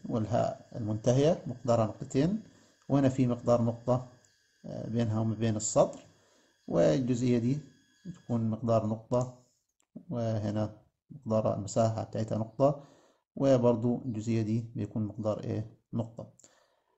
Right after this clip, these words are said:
وطبعًا ارتفاع الجزء ده بيكون مقداره ايه نقطتين.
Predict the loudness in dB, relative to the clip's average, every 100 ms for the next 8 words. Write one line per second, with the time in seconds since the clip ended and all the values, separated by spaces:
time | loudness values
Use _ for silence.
0 | _ 0 4 4 4 2 0 2 4 4
1 | 0 0 2 2 -2 -12 -10 -4 -4 -2
2 | 0 0 0 -2 -2 -4 -8 -4 -4 -6
3 | -10 -12